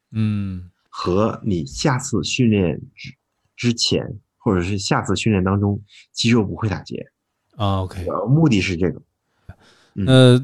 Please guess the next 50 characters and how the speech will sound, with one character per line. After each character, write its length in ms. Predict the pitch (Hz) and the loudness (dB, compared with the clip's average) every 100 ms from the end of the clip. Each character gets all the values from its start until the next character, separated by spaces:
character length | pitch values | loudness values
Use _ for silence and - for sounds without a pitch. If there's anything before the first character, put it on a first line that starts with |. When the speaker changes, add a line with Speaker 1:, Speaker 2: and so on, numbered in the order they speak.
| - | 4
Speaker 1:
关 180 | - 156 | 8 8
于 80 | 151 | 10
骑 160 | - | 8
车 160 | 123 156 | 10 10
呢， 300 | 147 131 117 | 12 10 8
就 140 | 123 | 8
是 120 | 123 113 | 8 8
说， 340 | 123 120 120 - _ _ _ _ - | 6 6 2 -8 _ _ _ _ -4
呃， 600 | 110 104 98 98 98 131 _ _ _ _ | 0 0 0 0 -4 -8 _ _ _ _
因 120 | 151 | 6
为 40 | 160 | 8
我 100 | 143 | 8
们 120 | 110 | 8
看 180 | 151 127 | 8 8
很 100 | 101 | 8
多 140 | 110 | 6
职 140 | - 110 | 6 6
业 80 | |
运 60 | 117 | 8
动 140 | 110 | 6
员， 220 | 98 95 98 | 6 4 0
他 400 | - 127 123 - _ _ _ _ | 0 2 2 0 _ _ _ _
的 160 | 113 101 | 0 2
这 200 | 120 110 | 4 4
个 320 | 101 104 - - _ _ _ _ _ _ - | 4 2 2 -4 _ _ _ _ _ _ 0
叫 260 | 113 107 | 4 4
坐 300 | 92 - 147 | 2 6 8
垫 340 | 139 160 127 101 | 10 8 6 4
与 140 | 98 | 0
前 340 | - - 104 | 0 2 4
面 320 | 120 135 110 104 | 4 4 2 0
的 320 | 101 95 95 | 0 0 0
休 160 | - | 2
息 140 | 123 139 | 4 4
把 120 | 101 | 4
的 80 | 95 | 4
落 240 | 110 117 | 8 8
差 280 | - 117 120 | 6 2 4
会 100 | 117 | 4
非 160 | 104 120 | 4 2
常 180 | 98 101 | 0 0
大， 320 | 143 127 - _ _ _ _ _ _ | 0 -2 -8 _ _ _ _ _ _
这 340 | - 165 143 113 87 | 6 10 10 8 0
就 320 | - - 139 113 | 0 8 8 8
说 240 | - 135 | 6 6
明 160 | 117 117 | 6 4
他 200 | - 127 | 2 2
的 140 | 113 | 4
这 280 | 107 110 98 | 4 2 2
个 420 | 101 95 92 | 0 0 -2